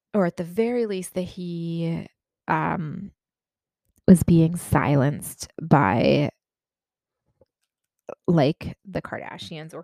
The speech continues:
whomever. So I have a lot of, uh, thoughts about it that won't take a lot of time, but basically, okay.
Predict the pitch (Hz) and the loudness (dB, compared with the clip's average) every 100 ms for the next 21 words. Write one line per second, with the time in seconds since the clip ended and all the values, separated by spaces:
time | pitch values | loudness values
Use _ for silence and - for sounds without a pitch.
0 | - 170 - - - 175 _ _ _ _ | -18 -20 -20 -20 -20 -20 _ _ _ _
1 | _ _ _ _ _ _ _ _ _ _ | _ _ _ _ _ _ _ _ _ _
2 | _ _ _ - 208 190 - 190 190 214 | _ _ _ -14 -10 -8 -8 -8 -8 -10
3 | 208 202 196 175 156 165 180 175 190 - | -8 -6 -8 -10 -12 -14 -18 -20 -20 -20
4 | - - - 175 _ _ _ _ _ _ | -18 -20 -20 -20 _ _ _ _ _ _
5 | _ _ _ _ _ _ _ _ _ - | _ _ _ _ _ _ _ _ _ -4
6 | 214 180 202 185 170 175 170 185 175 202 | -2 -2 -2 0 2 2 0 0 -2 0
7 | 202 - _ - 175 - - 180 160 151 | -2 -6 _ -6 -6 -6 -4 -2 -2 -6
8 | - 156 135 170 175 - 226 247 - - | -6 -6 -6 -4 -4 0 0 0 -4 -10
9 | - 165 165 160 - _ _ _ _ - | -6 -4 -4 -6 -12 _ _ _ _ -16
10 | - | -16